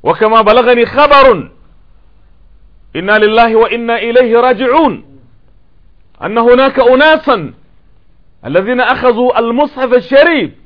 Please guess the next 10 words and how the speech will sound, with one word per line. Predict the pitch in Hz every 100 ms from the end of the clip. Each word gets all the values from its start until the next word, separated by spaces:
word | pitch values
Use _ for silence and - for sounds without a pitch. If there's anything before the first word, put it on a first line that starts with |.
| _ _ _ _ _ _ _ _ -
وجعلوه | 185 196 220 214 214 196 190 175 - _ _ _ _ _
في | 220
الغائط، | 180 165 113 95 _ - _ _ _ _ _ _ _ _ _ _ _ _ _ _ _ _ _ _ _
وهم | - 165 220
يدعون | 240 247 277 320
أنهم | 294 302 285 254 226
مسلمون. | 214 202 190 180 160 - - _ - _ _ _ _ _ _ _ _ _ -
أنى | 269 240 202
لكم | 180 165 165
الإسلام | 156 156 175 269 214 95